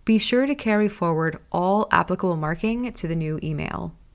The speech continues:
If you're printing and storing C U I, you should be marking the container to indicate that it contains C U I.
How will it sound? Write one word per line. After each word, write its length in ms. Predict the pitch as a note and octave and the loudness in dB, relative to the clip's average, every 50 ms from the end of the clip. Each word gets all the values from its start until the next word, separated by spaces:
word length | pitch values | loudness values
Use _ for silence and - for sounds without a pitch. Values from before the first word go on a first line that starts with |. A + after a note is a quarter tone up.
| - - - - - - - - | -20 -20 -20 -20 -20 -8 -2 -2
If 180 | F#3+ F#3 - | 0 0 2
you're 100 | G3 F#3+ | 2 2
printing 460 | F#3+ - A#3 A#3+ A3+ - G#3+ G3 F3+ | 2 2 2 2 2 2 2 2 2
and 120 | E3+ E3+ E3 | 2 0 -2
storing 380 | - - E3 D#3+ D#3+ D#3+ E3 | -2 0 0 2 2 2 0
C 280 | D#3+ - - - E3 D#3+ | -2 -4 -4 -4 -2 -2
U 160 | D#3 D#3 D#3+ | 0 0 2
I, 240 | D3+ D3+ D3+ D3+ D#3+ - - - - - | 2 2 2 0 -2 -6 -10 -20 -14 -6
you 80 | - F3+ | -2 0
should 180 | - - F3+ | 2 2 2
be 140 | E3+ F#3 F3+ | 2 2 2
marking 400 | F3 E3+ E3 E3+ E3+ - F3+ F3 | 4 4 2 2 2 0 -2 -2
the 80 | E3+ E3 | -2 -2
container 680 | - F3 E3 D#3+ - - D#3+ D#3 D#3+ F3 G3 A3+ B3+ A#3+ | -2 -2 -2 0 0 0 0 0 0 2 2 2 0 0
to 180 | - - - | -2 -4 -2
indicate 380 | D#3+ D#3+ D#3+ D#3+ - D#3 D#3 D#3 | -2 -2 -2 -2 -2 -2 -2 0
that 120 | D#3+ D#3 | 0 0
it 80 | D#3 D3+ | 2 0
contains 540 | - - D#3+ D#3 - D#3 D3 D3 C#3+ D3 - | 0 -2 -2 -2 -2 -4 -4 -4 -6 -6 -6
C 280 | - - - D3+ D3 | -8 -6 -4 -4 -4
U 100 | C#3+ D3 | -4 -2
I. 320 | C#3 C#3+ D3+ - - D3+ | -2 -2 -2 -4 -4 -6